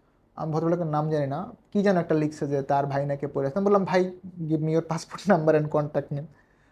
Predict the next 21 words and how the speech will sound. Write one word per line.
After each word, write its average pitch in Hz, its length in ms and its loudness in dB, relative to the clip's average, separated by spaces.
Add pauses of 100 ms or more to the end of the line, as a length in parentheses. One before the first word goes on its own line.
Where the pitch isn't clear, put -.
(140)
তো 175 260 2
দেখেন, 185 180 6
সে 196 80 4
রিপ্লাই 202 220 8
দেয় 156 100 4
নাই। 131 100 -4 (140)
তো 165 100 -6
ভাই, 160 200 -2
বিষয় 180 280 0
হচ্ছে 226 140 0 (220)
ফেক 220 280 4
কমেন্টস 214 400 2
দেখলেও 175 280 2
কিন্তু 170 220 2
বোঝা 147 220 0
যায়। 127 160 -2 (500)
এখন 160 220 2
একটা 185 280 4
মানুষের 214 260 2
বিরুদ্ধে 220 220 4
আপনার 226 200 4